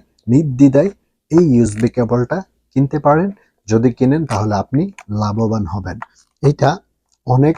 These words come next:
লম্বা একটা চার্জার, আমি দেখাচ্ছি খুলে, প্যাকেটটা খুলে দেখাচ্ছি।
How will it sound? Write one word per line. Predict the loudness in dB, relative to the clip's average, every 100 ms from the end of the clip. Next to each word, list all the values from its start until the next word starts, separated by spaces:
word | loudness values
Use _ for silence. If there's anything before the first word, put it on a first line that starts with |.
| -6 _ -6
লম্বা | -2 0 2 0
একটা | 0 -4 -4
চার্জার, | -4 -4 -2 -2 -4 _ _ -2
আমি | 0
দেখাচ্ছি | 0 -2 -4 -4 -4
খুলে, | -2 0 0 -2 _ _ _ _ _ _ -18 -10
প্যাকেটটা | -8 -8 -4 -4
খুলে | 0 0
দেখাচ্ছি। | 0 -4 -4 -6 -4